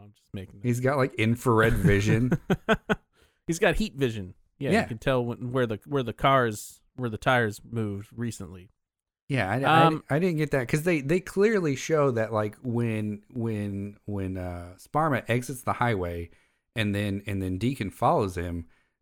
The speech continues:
Speaker 2: that you cannot see where he is.
Speaker 1: Right. And he's very much behind them as far as, like,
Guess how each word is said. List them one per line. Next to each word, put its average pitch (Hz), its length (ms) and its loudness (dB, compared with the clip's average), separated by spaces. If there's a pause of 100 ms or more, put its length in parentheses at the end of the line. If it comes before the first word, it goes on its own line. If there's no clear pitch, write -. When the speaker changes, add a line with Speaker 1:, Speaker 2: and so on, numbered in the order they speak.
Speaker 2:
that 107 200 0
you 113 240 -4
cannot 127 520 -2
see 123 180 0
where 107 220 0
he 104 180 -8
is. 98 500 -8 (580)
Speaker 1:
Right. 95 300 -6 (500)
And 147 220 -2
he's 127 240 -4
very 120 280 2
much 117 240 -4
behind 110 360 -4
them 101 140 -6
as 101 140 -10
far 101 240 -6
as, 98 200 -8
like, 95 240 -12